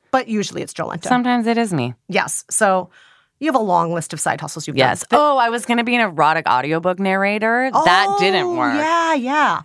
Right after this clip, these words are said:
Speaker 2: That
Speaker 1: I
Speaker 2: is
Speaker 1: think
Speaker 2: a
Speaker 1: you would
Speaker 2: failed side hustle if you wanna hear about
Speaker 1: You would have
Speaker 2: that.
Speaker 1: been good at that.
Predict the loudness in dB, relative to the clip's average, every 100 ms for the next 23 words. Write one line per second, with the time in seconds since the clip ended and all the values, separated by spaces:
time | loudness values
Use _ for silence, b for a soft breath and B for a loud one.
0 | 0 2 2 2 0 2 4 2 0 0
1 | 0 0 -2 -2 -4 -4 -2 0 0 0
2 | 2 2 2 2 -2 -4 -6 -4 -6